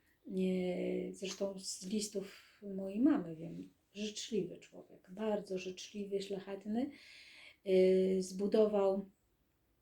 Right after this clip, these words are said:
e, taki pomnik, e, w miejscu, w którym mieszkali. Mieszkali w kibucu. Kibuc, e,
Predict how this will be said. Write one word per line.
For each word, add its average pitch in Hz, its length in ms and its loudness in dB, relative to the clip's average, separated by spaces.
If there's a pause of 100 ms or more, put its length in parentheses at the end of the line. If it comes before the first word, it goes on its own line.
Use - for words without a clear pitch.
(420)
e, 180 240 -2 (1120)
taki 185 240 -6
pomnik, 190 840 2
e, 185 340 -6
w - 240 -14
miejscu, 202 480 -2
w - 60 -14
którym 190 240 -4
mieszkali. 208 540 -2
Mieszkali 190 680 -2 (240)
w - 20 -20
kibucu. 185 760 -2 (520)
Kibuc, 196 640 -4
e, 185 580 0